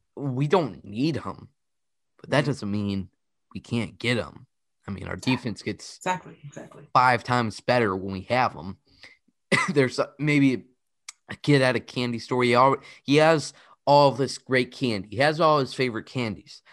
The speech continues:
Speaker 1: but then suddenly he sees, like, Jolly Ranchers. He sees a Hershey bar. He's like, "Oh, I don't need it, but I could really use that and make my experience much better." <laughs> Oh, there's J J Watt for you. We had a, quite a long conversation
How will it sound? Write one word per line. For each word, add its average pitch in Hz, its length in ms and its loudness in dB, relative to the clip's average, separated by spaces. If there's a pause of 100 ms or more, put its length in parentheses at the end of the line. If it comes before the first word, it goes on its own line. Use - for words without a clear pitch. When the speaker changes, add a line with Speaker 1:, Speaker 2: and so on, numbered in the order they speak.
(180)
Speaker 1:
but 123 80 -2
then 120 160 0
suddenly 123 440 0
he 110 140 -8
sees, 104 540 -6 (720)
like, 110 260 -10
Jolly 131 360 4
Ranchers. 104 640 -8 (160)
He 127 100 -12
sees 143 460 -4
a 104 100 0
Hershey 120 420 -2
bar. 90 340 -8 (340)
He's - 100 -20
like, 107 160 -14 (160)
"Oh, 131 320 2 (340)
I - 60 -14 (180)
don't 175 280 4
need 190 240 6
it, - 320 -6 (640)
but - 80 -14
I 131 80 -8
could - 240 -16
really 101 560 -8
use 98 300 -10
that 80 160 -12
and 82 80 -14
make 107 200 -6
my 98 140 -4
experience 98 580 -6
much 104 240 -4
better." 95 340 -4
<laughs> - 60 -20 (520)
Oh, - 240 -4 (600)
there's 156 380 0 (520)
J 135 240 2
J 117 240 -2
Watt 107 400 2
for 107 200 -6
you. 107 160 0
We 107 100 -2
had 147 180 6
a, 156 40 2
quite - 220 0
a 170 40 6
long 135 260 4
conversation 117 920 -2